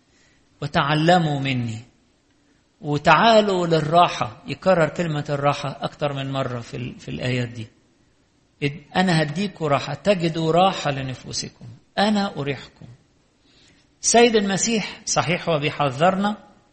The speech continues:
إن اللي هيمشي معاه لازم يكون تلميذ حقيقي ويتفادى المعوقات علشان يقدر يكمل السكة للآخر. ما يبقاش عمل زي اللي ي-، بدأ يبني البرج وما عرفش يكمل، ما ك-، ساب الشغل ومشي، أو مش عارف ي-، يحارب.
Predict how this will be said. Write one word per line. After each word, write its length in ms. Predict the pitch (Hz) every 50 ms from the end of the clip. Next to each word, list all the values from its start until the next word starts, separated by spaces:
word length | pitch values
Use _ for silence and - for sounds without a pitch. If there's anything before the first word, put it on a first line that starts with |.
| _ -
إن 140 | 135 139 135
اللي 180 | 135 131 135
هيمشي 480 | 131 143 147 170 180 151 - 160 156 147 147
معاه 220 | 143 139 135 143 143
لازم 260 | 143 139 147 147 143
يكون 280 | 135 - - 151 143
تلميذ 380 | - 143 135 135 147 151 147 -
حقيقي 580 | - 147 - - 175 190 196 - - 208 240 226 - _ _ _ _ _ _ _
ويتفادى 680 | - 127 127 127 - 139 - - 185 185 175 156 160 151
المعوقات 1040 | 151 - - 135 135 139 139 131 127 139 143 139 139 135 - - 185 208 185 - 151
علشان 260 | 135 131 - - 143
يقدر 200 | 147 135 135 135
يكمل 400 | 131 - - 160 160 151 143 139
السكة 400 | 139 - - 170 - - - 151
للآخر. 520 | 147 147 147 - - 214 202 - - 226
ما 1120 | 220 196 - - - _ _ _ _ _ _ _ _ _ _ _ _ _ _ _ _ - 127
يبقاش 240 | 117 151 143 - 143
عمل 360 | 135 147 147 143 139 135 131
زي 280 | 120 131 147 147 143
اللي 400 | 139 135 135 135 151 165 139 143
ي-، 60 | 151 -
بدأ 300 | 143 147 156 147 151 151
يبني 320 | 147 156 151 139 143 135
البرج 340 | 127 123 143 156 151 135 139
وما 140 | 131 131 127
عرفش 240 | 131 135 - -
يكمل، 600 | 139 123 - 156 156 156 151 147 151 139 131 135 - - -
ما 60 | 123
ك-، 120 | - - _ _ _ _ _ _ _ _ -
ساب 240 | - - 151 143 135
الشغل 400 | 127 - - 156 151 131 131 127
ومشي، 440 | 123 123 131 160 165 - 226 247 - - _ _ _ _ _ _ _ _ _ -
أو 220 | - 151 147 143 127
مش 200 | 127 123 - 139
عارف 360 | 139 147 147 143 - - -
ي-، 280 | 127 123 120 127 127 131
يحارب. 460 | 131 - - 180 190 220 240 269